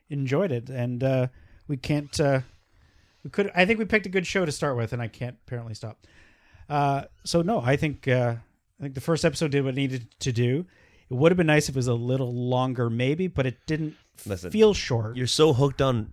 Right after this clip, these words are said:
Speaker 2: Star Wars being longer. The hard part was digesting something that wasn't two hours.
Speaker 1: Yeah, but I guess, too, if you compare it to something like an H B O program where you're expecting it to be pretty much right on the hour mark, where I think this was forty minutes or something the
Speaker 2: Mm-hmm.
Speaker 1: first episode was. So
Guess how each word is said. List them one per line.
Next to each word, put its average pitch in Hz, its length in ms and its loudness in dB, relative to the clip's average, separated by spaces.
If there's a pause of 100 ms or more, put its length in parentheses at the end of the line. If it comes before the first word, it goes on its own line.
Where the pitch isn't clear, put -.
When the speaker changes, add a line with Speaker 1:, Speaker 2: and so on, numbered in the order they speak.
Speaker 2:
Star 107 260 4
Wars 104 220 4
being 98 180 2
longer. 92 600 2
The 92 100 -4
hard 110 240 -2
part 110 160 0
was 95 140 -2
digesting 95 480 -2
something 95 220 -4
that 90 120 -4
wasn't 98 640 -2
two 92 160 -4
hours. 85 500 -6 (840)
Speaker 1:
Yeah, 175 300 2 (380)
but 214 140 4
I 202 80 4
guess, 190 180 0
too, 170 200 0
if 131 120 -2
you - 60 -18
compare 147 280 2
it 143 40 0
to 143 80 -2
something 135 280 -4
like 131 200 0
an 123 40 0
H 120 220 -2
B 120 100 0
O 117 80 -2
program 117 460 -2
where 113 160 0
you're 110 200 -6
expecting 113 440 -4
it 107 100 -6
to 95 60 -14
be 113 220 -4
pretty 127 240 -4
much 113 260 -6
right 113 160 0
on 110 120 -2
the 110 120 0
hour 113 320 0
mark, 117 260 -12
where 120 80 -4
I 117 40 -4
think 113 140 -6
this 110 160 -10
was 110 100 -12
forty 113 480 -4
minutes 107 320 -6
or 117 40 -10
something 113 280 -8
the 113 60 -4
Speaker 2:
Mm-hmm. 107 100 -4
Speaker 1:
first 85 160 -4
episode 117 280 -6
was. 117 220 -6
So 113 240 -6